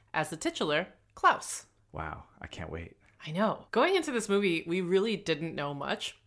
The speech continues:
Speaker 1: We hadn't watched any trailers or literally anything.
Speaker 2: Nope.
Speaker 1: So we went in fully blind, and what did you think this movie was about?
Speaker 2: So before we watch this movie, we just take notes on what we think this movie is gonna be about.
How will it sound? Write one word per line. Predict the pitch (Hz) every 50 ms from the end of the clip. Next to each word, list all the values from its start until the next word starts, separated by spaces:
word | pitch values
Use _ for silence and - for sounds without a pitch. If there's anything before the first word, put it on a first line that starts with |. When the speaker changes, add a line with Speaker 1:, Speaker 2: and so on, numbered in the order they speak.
| _ - -
Speaker 1:
We | 160 156
hadn't | 175 175 165
watched | 160 160 160 -
any | 156 147 143
trailers | - - 226 226 208 208 202 190 185 175 -
or | - 147 143 143 147
literally | - 156 180 214 208 202 196 185 175 170 -
anything. | 151 151 147 143 - - - - 92 - -
Speaker 2:
Nope. | - 90 90 - -
Speaker 1:
So | - - 185 170 165 165 156
we | 160 175
went | 196 208 208 196
in | 190 185 175
fully | 165 - - 196 202 233 233
blind, | - 151 139 131 127 127 139 165 - - -
and | - 156 156 156 160 156 151 - - - _
what | - 190
did | 240 254 262
you | 339
think | 320 339 302 311
this | 277 -
movie | 247 240 254 262 196
was | 143 139
about? | 143 123 - - - - - -
Speaker 2:
So | - - 175 165 156 156 160 - - - - -
before | 131 - - 165 175 180 175
we | 170 156
watch | 117 104 98 98 98
this | - 98 92
movie, | - 90 85 82 90 87 85 85
we | - 90 90
just | 85 85 87 - -
take | - 95 85 - -
notes | 92 90 80 80 - - -
on | 107 95 90
what | 90 95 92 82
we | 95 85
think | - 92 87 85
this | - 80 -
movie | 87 85 82 85
is | 85 80
gonna | - 87 85 80
be | 80 82
about. | 82 80 90 92 92 95 - -